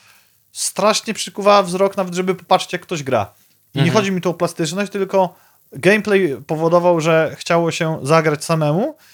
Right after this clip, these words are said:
Speaker 1: więc może być to, może być to hicior. Szczególnie, że no, tak jak powiedziałem, rok dwa zero dwa trzy <laughs> to dużo takich tytułów
Speaker 2: Tak.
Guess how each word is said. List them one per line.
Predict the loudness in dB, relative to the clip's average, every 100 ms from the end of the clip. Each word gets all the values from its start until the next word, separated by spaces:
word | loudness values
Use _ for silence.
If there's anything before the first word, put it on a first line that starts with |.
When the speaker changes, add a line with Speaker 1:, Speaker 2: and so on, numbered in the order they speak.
| _ _
Speaker 1:
więc | -4 -2 -2
może | -2 0 0
być | -2
to, | 0 2 2 -2
może | -2 -2 -2
być | -2
to | -4
hicior. | -4 -4 -4 -6
Szczególnie, | -8 -8 -4 -4
że | -2
no, | -4 -4
tak | -6
jak | -8
powiedziałem, | _ -6 -4 -2 -6 -4
rok | -4 -4
dwa | -4
zero | -2 -2
dwa | -4 -6
trzy | -4 -4 -4
<laughs> |
to | -6
dużo | -4 -2 -2
takich | -4 -10 -14
tytułów | -10 -4 -4
Speaker 2:
Tak. | -4